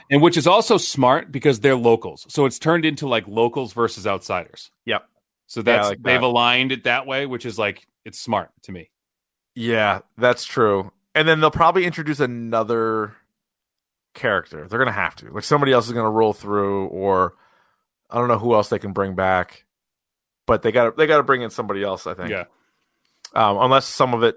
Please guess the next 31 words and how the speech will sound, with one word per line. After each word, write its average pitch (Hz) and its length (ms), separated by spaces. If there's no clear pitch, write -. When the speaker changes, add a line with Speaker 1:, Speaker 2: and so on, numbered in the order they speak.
Speaker 2:
more 127 320
of 110 60
the 101 60
season 107 220
takes 107 180
place 107 300
in, 95 260
uh, 90 320
Mexico, 95 580
potentially. 80 460
Speaker 1:
Oh, 139 140
and 131 160
the 139 100
whole 170 160
thing, 165 220
by 127 120
the 120 80
way, 110 100
the 113 120
other, 117 120
we're 117 180
talking 127 300
about 117 100
storylines 117 680
that, 98 140
uh, 98 60
and 101 140
bringing 110 220
other 101 140
people 101 300
in. 95 140